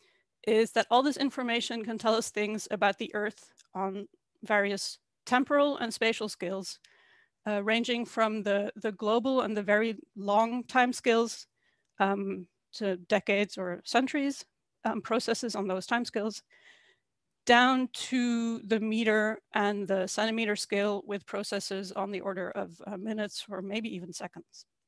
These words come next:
And I would like to start filling this diagram by starting with the oceans. So, um, like we just saw in the spectrogram, um,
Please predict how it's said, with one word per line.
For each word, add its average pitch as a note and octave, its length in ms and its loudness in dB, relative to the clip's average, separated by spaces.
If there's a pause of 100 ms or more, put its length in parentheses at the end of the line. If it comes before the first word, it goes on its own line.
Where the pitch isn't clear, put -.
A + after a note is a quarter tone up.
(840)
And B3+ 420 2
I A3+ 120 6
would A#3+ 140 0
like A3 220 2
to B3 80 -6
start A3 320 -2
filling B3 340 -4
this G3+ 140 -6
diagram F#3+ 560 -4
by F#3 240 -4
starting G3 600 -8
with F#3+ 240 -8 (280)
the G3 380 -10
oceans. - 640 -14 (1000)
So, A3+ 680 2
um, A3 600 0 (1400)
like A#3 180 2
we A3+ 80 -6
just - 260 -10
saw E4 260 4 (300)
in A3+ 300 -2
the G3 100 -2
spectrogram, B3 800 0 (840)
um, A#3+ 480 6